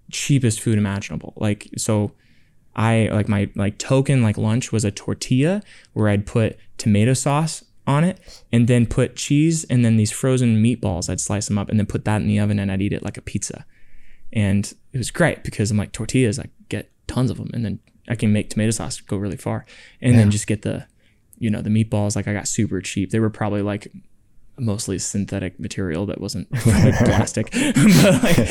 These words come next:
Speaker 1: yeah, that was, like, so at first it was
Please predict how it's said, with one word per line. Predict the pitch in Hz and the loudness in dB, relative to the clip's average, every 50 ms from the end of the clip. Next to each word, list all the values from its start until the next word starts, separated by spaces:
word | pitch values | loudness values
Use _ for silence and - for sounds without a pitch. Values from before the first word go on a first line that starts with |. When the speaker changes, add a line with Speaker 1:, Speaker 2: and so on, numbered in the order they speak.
| 349 339 302 277 233 - | -2 -4 -6 -6 -8 -4
Speaker 1:
yeah, | - - 208 214 165 | 0 2 4 4 4
that | 156 175 185 | 4 4 4
was, | 180 175 | 2 2
like, | 185 170 160 - - - - _ - - - - - - - - - - - | 0 0 0 -4 -12 -20 -20 _ -20 -18 -18 -16 -16 -16 -16 -14 -14 -8 -4
so | - 175 180 185 - - | 0 2 4 4 4 4
at | - 165 - | 0 0 0
first | - - 180 190 196 190 - 185 | 2 4 4 4 4 4 2 2
it | - | 2
was | 147 135 123 - - - | 4 2 2 0 -4 -12